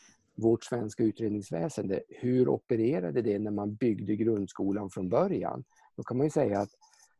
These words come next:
alltså, de-, den här utredningen med likvärdig skola, den hade väl an-, den, det, det liksom är ju snarare liksom tre större utredningar över lång tid liksom, som man är på så, en sån sak. Så att det där perspektivet finns liksom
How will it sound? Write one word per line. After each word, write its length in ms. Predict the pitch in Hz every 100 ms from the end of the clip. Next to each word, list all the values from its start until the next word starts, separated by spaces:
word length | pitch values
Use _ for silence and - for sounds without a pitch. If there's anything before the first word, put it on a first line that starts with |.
| _ _ _ _ _ -
alltså, 240 | 117 127
de-, 240 | 123 113 -
den 340 | 120 120 110 107
här 280 | 131 170
utredningen 520 | 160 104 113 110 110 104
med 100 | 101
likvärdig 520 | 95 - 95 90 98
skola, 320 | - 113 117
den 280 | 107 107 107
hade 220 | 123 131
väl 100 | 151
an-, 220 | 135 127
den, 200 | 113 117 110
det, 160 | 110
det 140 | 117 120
liksom 280 | 123 147
är 40 | 143
ju 60 |
snarare 440 | 123 123 107 110 104
liksom 340 | 104 - 101 _ - _ _ 127
tre 260 | 139 151
större 380 | - 120 113 117
utredningar 640 | 107 98 110 107 107 104 101
över 200 | 101 104
lång 300 | 101 104 98
tid 440 | 180 165 110 135
liksom, 380 | - - 175 -
som 180 | - 107
man 300 | 104 110 -
är 100 | -
på 280 | - 131 -
så, 280 | - 64 -
en 140 | 120 113
sån 220 | 117 123
sak. 320 | - 98 -
Så 80 | 107
att 100 | - _ _ _ _ _ _ _ _ -
det 200 | 123 120
där 180 | 120
perspektivet 840 | 120 139 - 127 - 170 170 147 -
finns 280 | 117 113 -
liksom 460 | - 113 104 120